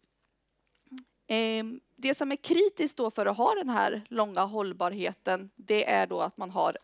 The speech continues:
rätt gasmix i förpackningarna. Annars har man inte rätt hållbarhet. Det tror jag många kanske har märkt när de köper, att det inte alltid uppfylls. Det är också viktigt att förpackningen är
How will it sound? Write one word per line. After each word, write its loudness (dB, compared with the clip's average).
rätt -2
gasmix -4
i -4
förpackningarna. -6
Annars -4
har 0
man -8
inte -8
rätt -12
hållbarhet. -4
Det -4
tror -6
jag -2
många -6
kanske -8
har -4
märkt -6
när -6
de -8
köper, -6
att -12
det -10
inte -2
alltid 0
uppfylls. -12
Det 0
är 4
också 0
viktigt -2
att 0
förpackningen -4
är 0